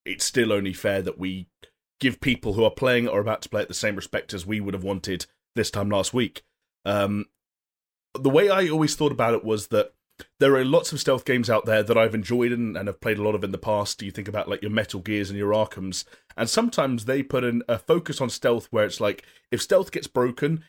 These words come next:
it's all about reacquiring stealth. You think about how many situations in the Arkham games there are where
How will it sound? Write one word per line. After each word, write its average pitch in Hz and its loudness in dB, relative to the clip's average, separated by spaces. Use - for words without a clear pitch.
it's - -8
all 135 2
about 110 -2
reacquiring 104 0
stealth. - -6
You 104 -6
think 127 -6
about 113 0
how 123 -2
many 120 4
situations 107 -4
in 104 -4
the 107 0
Arkham 104 2
games 95 -4
there 101 2
are 98 2
where 95 0